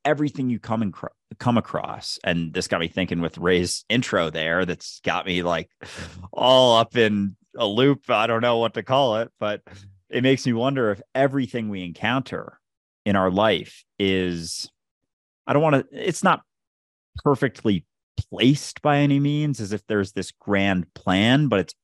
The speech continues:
always perfectly appropriate to where we're at, but not the idea of where we think we should be. And I think that's a distinction as well.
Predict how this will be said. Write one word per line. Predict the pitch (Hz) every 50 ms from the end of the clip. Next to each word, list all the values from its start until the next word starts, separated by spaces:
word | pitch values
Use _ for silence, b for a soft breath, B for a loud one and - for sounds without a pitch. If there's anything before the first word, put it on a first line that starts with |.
| _ _ _ _
always | - 165 156 147 131 127 120 110 104 95 87 - - - _ _ _ _ _ _ _ _ _ _ _ -
perfectly | - 127 120 104 - - 107 101 90
appropriate | 80 - - 180 202 190 - - - 87 85 85 80 - - _ _ _ _ _ _ _ _ _ _ _ _
to | - - 160 151
where | 127 120 123 113 104
we're | 95 90 87 87
at, | 85 85 85 87 104 135 - _ _ _ _ _ _ _ _ _ _ _
but | - 120 120
not | 127 131 127 -
the | 127 123 113
idea | 104 101 95 117 123 127 117 104
of | 92 98
where | 104 101
we | 92 95
think | 92 - 110 95 - -
we | 85
should | - - - 135 117 95 -
be. | - - - - _ _ _ _ _ _ _ _ _ _
And | - 92
I | 92
think | - 110 95 -
that's | - 95 92 - -
a | 90
distinction | 78 80 - - - 95 85 - - 85
as | 82 - -
well. | 104 113 107 - - - - _